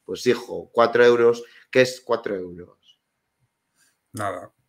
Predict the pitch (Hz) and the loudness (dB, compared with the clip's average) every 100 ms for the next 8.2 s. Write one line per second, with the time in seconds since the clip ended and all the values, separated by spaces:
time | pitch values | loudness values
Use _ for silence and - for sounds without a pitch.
0 | _ _ _ - 82 101 107 107 101 90 | _ _ _ -20 -14 -2 2 4 2 -2
1 | - _ - - _ 101 98 92 110 120 | -6 _ -12 -12 _ -16 -8 -2 0 0
2 | 107 107 117 - 104 - - _ 120 117 | 0 -2 -4 -4 -6 -6 -18 _ -10 -2
3 | 147 - - - 98 87 - - 113 127 | -2 -2 -10 -12 -12 -12 -8 -4 -2 0
4 | 107 95 87 - - - - _ 104 101 | -2 -4 -8 -16 -20 -20 -20 _ -6 -4
5 | 104 98 107 110 98 87 - 110 113 113 | -4 0 2 0 -2 -8 -8 -4 0 0
6 | 120 117 135 131 104 - 95 98 95 107 | -2 -2 -2 -2 -4 -4 -4 -2 -4 -8
7 | - 104 98 95 95 127 135 127 - 120 | -6 -6 -4 -4 -2 -2 -2 -4 0 2
8 | 120 | 2